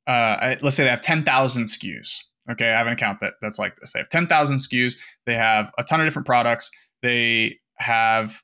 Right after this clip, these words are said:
um, you know, their core parent entities, but they have different sizes and different colors for all of them. And they have a wide range of sizes. So for every parent, there may be, like, two hundred different child asins.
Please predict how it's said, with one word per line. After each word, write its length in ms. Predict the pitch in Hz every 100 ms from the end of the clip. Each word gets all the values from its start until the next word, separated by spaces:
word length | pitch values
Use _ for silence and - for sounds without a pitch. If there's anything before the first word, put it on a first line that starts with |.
| -
um, 240 | 120 107
you 80 | 117
know, 100 | 113
their 140 | 117
core 320 | 120 - 196 196
parent 400 | 143 139 151 127
entities, 600 | 135 131 185 208 214 - -
but 160 | 139 139
they 80 |
have 200 | 135 131
different 260 | 156 139 113
sizes 680 | - 147 147 147 147 143 131
and 80 | 120
different 240 | 117 110
colors 720 | 147 143 139 131 131 127 - - _ -
for 220 | 127 -
all 220 | 131 123
of 120 | 104
them. 260 | 78 62 - _
And 140 | 127
they 60 | 131
have 160 | 135 127
a 140 | 113 143 _
wide 520 | 131 131 151 135 131 123
range 400 | 123 117 113 104
of 100 | -
sizes. 500 | 98 71 - 62 - - - -
So 180 | 143 127
for 160 | 165
every 260 | 190 175 131
parent, 420 | - 147 127 120
there 160 | 127 123
may 200 | 123 113
be, 300 | 117 117 113
like, 260 | 107 98 -
two 240 | - 165 135
hundred 500 | 139 131 117 110 104
different 420 | 117 110 107 -
child 340 | 131 113 104
asins. 600 | 101 113 - 71 - -